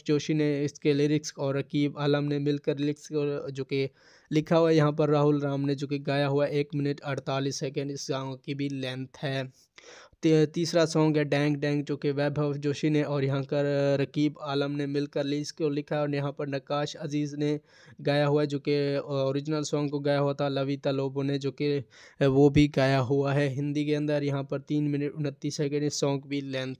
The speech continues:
है। और यहाँ पर दोस्तों बात करें और भी काफ़ी सारे जो कि लैंग्वेज में हैं, जैसे कन्नड़ लैंग्वेज है, कन्नड़ लैंग्वेज में भी सॉन्ग्स वगैरह को डब किया गया है। सारे सॉन्ग कन्नड़ लैंग्वेज के अंदर भी डब्ड किए गए हैं। तो ये थी फिल्म। और यहाँ पर इस फिल्म को दो, जो कि ग-, दस जनवरी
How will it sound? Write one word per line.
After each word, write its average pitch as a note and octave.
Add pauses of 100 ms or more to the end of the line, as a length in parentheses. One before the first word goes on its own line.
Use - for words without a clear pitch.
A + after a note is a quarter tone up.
है। C3 (120)
और E3
यहाँ E3
पर D#3+
दोस्तों D3
बात C#3+
करें D3+
और D3+
भी D3
काफ़ी C#3+
सारे D3
जो C#3
कि C#3
लैंग्वेज C#3
में C#3+
हैं, C#3+
जैसे C#3
कन्नड़ D3
लैंग्वेज C#3+
है, C#3+
कन्नड़ C#3+
लैंग्वेज C#3
में C#3+
भी C#3+
सॉन्ग्स C#3
वगैरह C#3+
को C#3+
डब C3+ (100)
किया D3
गया C#3+
है। C#3+
सारे C#3+
सॉन्ग C#3+ (480)
कन्नड़ D#3+
लैंग्वेज D3
के D#3
अंदर C#3+
भी C#3+
डब्ड C3+ (120)
किए C3+
गए C3
हैं। C3+
तो C#3+
ये D#3
थी D#3
फिल्म। D#3
और C#3
यहाँ C#3
पर C#3
इस C#3
फिल्म C3+
को C#3
दो, C#3 (320)
जो C#3+
कि C#3+
ग-, C#3
दस C#3+
जनवरी D#3+